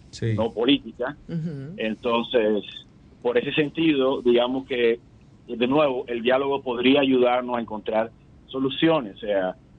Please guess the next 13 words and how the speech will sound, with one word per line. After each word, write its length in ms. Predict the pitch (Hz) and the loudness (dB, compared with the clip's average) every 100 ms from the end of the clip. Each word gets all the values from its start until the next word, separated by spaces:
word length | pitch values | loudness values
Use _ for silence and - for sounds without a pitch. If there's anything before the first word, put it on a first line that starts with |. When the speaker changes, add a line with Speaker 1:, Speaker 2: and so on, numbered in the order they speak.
| - | -16
Speaker 2:
nos 100 | 107 - | -10 -4
sentamos, 640 | 120 135 135 139 135 123 | -4 -2 0 0 0 0
analizamos 840 | 117 113 110 117 120 120 120 - - - _ - - - 131 | 2 2 2 2 4 2 0 -4 -18 -20 _ -20 -20 -8 -2
cuál 160 | 131 | 2
es 40 | 135 | 2
la 100 | 123 | -2
situación 720 | 123 120 120 135 127 117 107 | 0 0 2 2 4 2 0
real 640 | 117 117 123 131 139 160 - - | 2 2 4 2 0 -2 -8 -12
y 80 | 113 | -6
cuáles 300 | 123 123 127 | 0 0 0
son 140 | 127 | -2
las 160 | 123 - | -2 -2
posibles 720 | 117 - 135 135 135 131 | -6 2 2 4 2 0